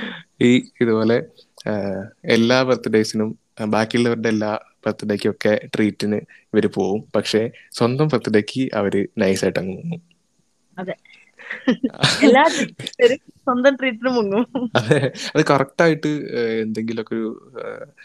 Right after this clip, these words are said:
Speaker 1: ഇതുണ്ടാക്കിയിട്ട് അവര് മുങ്ങും. ഇപ്പൊ അതും ഈ പറയുന്ന പോലെ മറ്റേ കരിക്കിന്റെ എപ്പിസോഡിലുണ്ടല്ലോ, ഏ, മറ്റേ എല്ലാവർക്കും പണി കൊടുത്തിട്ട്, ഏ,
Speaker 2: ഉം.
Speaker 1: സ്വന്തം ബർത്ത്ഡേക്ക് ആകുമ്പോ എങ്ങോട്ടെങ്കിലും പത്ത് ദിവസത്തിന് ആള് പോകുന്നൊരു എപ്പിസോഡ് ഉണ്ടായിരുന്നു അതില്. അതുപോലെയാണ്.
Speaker 2: അതെ.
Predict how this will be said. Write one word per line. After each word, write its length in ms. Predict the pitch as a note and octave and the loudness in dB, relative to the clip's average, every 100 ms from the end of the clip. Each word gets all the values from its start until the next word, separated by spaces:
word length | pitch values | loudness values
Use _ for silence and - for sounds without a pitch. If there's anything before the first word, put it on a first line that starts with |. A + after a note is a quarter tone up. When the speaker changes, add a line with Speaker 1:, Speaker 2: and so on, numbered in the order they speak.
| _ - | _ -2
Speaker 1:
ഇതുണ്ടാക്കിയിട്ട് 480 | A2 G2+ G2 G2+ G#2 | 0 0 0 0 0
അവര് 300 | G2+ - - | 0 -2 -4
മുങ്ങും. 260 | G#2+ G2+ - | -4 -6 -8
ഇപ്പൊ 200 | - - | -4 0
അതും 360 | A#2 C3 D#3 | 4 4 4
ഈ 80 | C#3+ | 4
പറയുന്ന 280 | C#3 C#3 C3 | 4 2 2
പോലെ 160 | B2+ | 0
മറ്റേ 280 | C3 A#2 B2 - - - | 0 0 -2 -2 -14 -4
കരിക്കിന്റെ 340 | A#2 A2+ A#2+ A#2 | -2 0 0 0
എപ്പിസോഡിലുണ്ടല്ലോ, 840 | A#2 A2+ G#2+ G#2 G2+ D#3 - - _ _ _ _ A2+ | 0 0 0 -2 -6 -8 -10 -12 _ _ _ _ 0
ഏ, 340 | A2 G#2+ G#2+ | 0 0 -2
മറ്റേ 240 | G#2+ G#2+ | -2 0
എല്ലാവർക്കും 600 | G#2+ A2 A2+ A2+ A2+ - B2 | 2 2 4 2 0 -4 -4
പണി 180 | A#2+ | -2
കൊടുത്തിട്ട്, 480 | B2 A#2+ - - A#2+ - - - _ _ _ | -2 -2 -4 -6 -6 -10 -20 -20 _ _ _
ഏ, 340 | A#2+ A2 G#2+ A2 | -4 -2 -2 -4
Speaker 2:
ഉം. 200 | A2 A2 | -6 -6
Speaker 1:
സ്വന്തം 460 | A#2+ A#2 A#2+ B2 B2 | -4 0 0 0 -2
ബർത്ത്ഡേക്ക് 460 | A#2 A#2+ A#2 C3 | -2 0 -2 0
ആകുമ്പോ 480 | B2 A#2 A#2 A#2+ B2 | 0 0 -2 -2 -2
എങ്ങോട്ടെങ്കിലും 360 | B2 A#2+ B2 A#2+ | -2 -2 -2 -2
പത്ത് 160 | A2+ | -2
ദിവസത്തിന് 340 | B2+ - C3 B2+ | -2 -2 -2 0
ആള് 280 | B2 A#2+ | 2 2
പോകുന്നൊരു 640 | B2 B2 A#2+ B2 A#2+ A#2+ A2+ B2 | 2 2 0 0 2 2 0 -6
എപ്പിസോഡ് 320 | A#2 A#2+ A2 | -4 -2 0
ഉണ്ടായിരുന്നു 340 | G#2+ G#2 G#2 | 0 0 0
അതില്. 200 | G#2 - - _ - - - | -2 -6 -16 _ -20 -12 -2
അതുപോലെയാണ്. 500 | A2+ B2 B2+ B2 | 4 6 6 6
Speaker 2:
അതെ. 100 | G2+ | 2